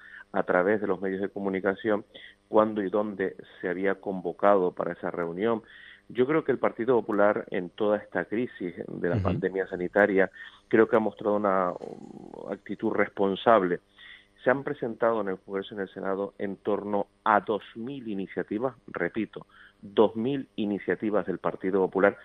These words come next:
Speaker 1: solamente para abordar este tema del covid diecinueve, del coronavirus. Y esas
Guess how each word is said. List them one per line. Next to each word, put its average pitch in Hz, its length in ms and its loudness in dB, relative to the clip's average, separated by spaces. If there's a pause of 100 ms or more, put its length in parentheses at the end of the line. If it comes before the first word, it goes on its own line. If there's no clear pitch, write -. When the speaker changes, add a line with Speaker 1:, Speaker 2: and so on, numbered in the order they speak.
(380)
Speaker 1:
solamente 107 640 2 (460)
para 92 260 0
abordar 90 420 -2
este 95 220 -10
tema 92 400 -4
del 95 320 -4
covid 92 360 -4
diecinueve, 92 520 2
del 87 140 2
coronavirus. 87 640 -2 (540)
Y 107 280 -2
esas 127 320 2